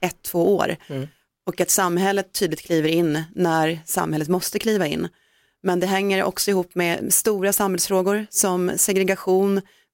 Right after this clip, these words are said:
Speaker 1: bostadsbrist,
Speaker 2: Mm.
Speaker 1: dålig skol-, eller dålig skola, men bristande skolgång.
Speaker 2: Mm.
Speaker 1: Så att det är jättesvårt att veta var man ska börja, men man måste ta tag i allting, tror jag, på
Speaker 2: Ja,
Speaker 1: en gång.
Speaker 2: någonstans måste man ju
Speaker 1: Ja.
Speaker 2: börja.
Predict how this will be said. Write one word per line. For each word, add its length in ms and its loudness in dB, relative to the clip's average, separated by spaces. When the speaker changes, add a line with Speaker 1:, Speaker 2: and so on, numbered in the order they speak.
Speaker 1:
bostadsbrist, 1500 0
Speaker 2:
Mm. 120 2
Speaker 1:
dålig 200 0
skol-, 440 -2
eller 140 -4
dålig 300 2
skola, 280 -2
men 220 0
bristande 400 0
skolgång. 600 -2
Speaker 2:
Mm. 140 -8
Speaker 1:
Så 60 0
att 80 -4
det 80 2
är 240 4
jättesvårt 560 0
att 100 2
veta 420 0
var 320 0
man 140 0
ska 160 -2
börja, 440 0
men 300 0
man 100 0
måste 260 -2
ta 100 -6
tag 200 -2
i 40 2
allting, 340 0
tror 140 -2
jag, 60 -2
på 80 4
Speaker 2:
Ja, 40 4
Speaker 1:
en 60 6
gång. 100 6
Speaker 2:
någonstans 460 -2
måste 240 -6
man 100 0
ju 60 4
Speaker 1:
Ja. 160 4
Speaker 2:
börja. 200 -2